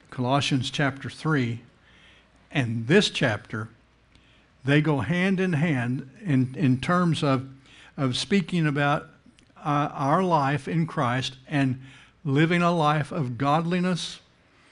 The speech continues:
and holiness and righteousness by the power of God that is at work in us. See, we can't do it in our,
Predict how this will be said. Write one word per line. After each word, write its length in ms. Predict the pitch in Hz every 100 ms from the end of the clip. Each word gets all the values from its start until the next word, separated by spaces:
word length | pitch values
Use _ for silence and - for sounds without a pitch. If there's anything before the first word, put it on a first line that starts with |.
| _ _ -
and 160 | 123 110
holiness 840 | 156 175 180 180 175 180 160 - - _ _ _ -
and 200 | 120 127
righteousness 840 | 147 139 131 127 - 131 147 - - _ _ - _ _ _ _ _ _ _ _ _ _ _ _ -
by 420 | 113 160 165 156
the 120 | 143
power 560 | 143 - 208 170 123 117
of 140 | 113
God 300 | 127 120 127
that 100 | 123
is 160 | 123 120
at 140 | 131
work 320 | 123 120 113
in 100 | 139
us. 440 | 127 117 - - - _ _ _ _ _ _ _ _ -
See, 160 | 160
we 100 | 147
can't 300 | 165 202 175
do 160 | 160 196
it 80 | 135
in 100 | 131
our, 160 | 117